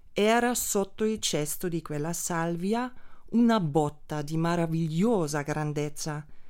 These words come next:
dal cui venenifero fiato avvisarono quella salvia esser velenosa divenuta. Alla qual botta, non avendo alcuno ardire d'appressarsi,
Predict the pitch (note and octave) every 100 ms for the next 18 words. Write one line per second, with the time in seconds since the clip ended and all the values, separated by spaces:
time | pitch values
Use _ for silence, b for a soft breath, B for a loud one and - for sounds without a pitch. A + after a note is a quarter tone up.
0 | b b b b b F#3+ G#3 - C#4 C#4+
1 | G3 G3+ G3 G3 A3+ A3+ G3 G#3+ A3 A#3
2 | - F#3+ F3 F#3 D4 D4 - F#3 D#3 -
3 | - D#3+ E3+ G#3 B3 B3+ F3+ A3 D4+ D4+
4 | - F3+ F3+ F3+ F#3+ A#3 C4+ - F3 -
5 | - - E3+ E3 D#3 D3+ D#3+ E3+ E3+ E3
6 | F3 F#3+ E3+ C#3+ - D3 E3 - - -
7 | - - - - - - - - - E3
8 | D#3 E3+ E3 F3+ A#3 - F#3 F3+ A#3+ G#3+
9 | E3+ F#3+ F3+ D#3+ D#3 D3+ - A#3 F3 -
10 | E3 E3+ E3+ G#3+ G3 E3+ D#3 D#3 - A#3
11 | - - G3+ A#3 - -